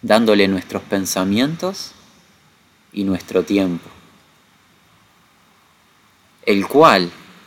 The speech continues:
deben ser para el Señor y no para ellas. ¿Sabe qué? Aquí es donde muchos nos dicen, integrantes del pueblo de Dios, "Yo jamás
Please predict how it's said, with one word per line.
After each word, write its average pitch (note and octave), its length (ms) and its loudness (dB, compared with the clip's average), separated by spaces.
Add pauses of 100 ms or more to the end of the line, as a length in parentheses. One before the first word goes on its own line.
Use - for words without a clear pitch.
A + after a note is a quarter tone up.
(100)
deben A2 340 4
ser A2+ 240 -2
para G2 200 4
el F2+ 80 0
Señor G2+ 480 0 (360)
y G2+ 120 -10
no G2 140 -4
para F2+ 260 0
ellas. - 420 -6 (260)
¿Sabe C#3 320 2
qué? D3 340 4 (240)
Aquí A2 240 4
es D#3+ 60 4
donde D3 220 2
muchos C#3+ 300 2
nos A2+ 160 -4
dicen, A2 500 0
integrantes B2 500 2
del G#2 120 -2
pueblo A2 260 4
de F#2 80 4
Dios, A#2 420 0 (320)
"Yo - 220 0
jamás G#2 1080 2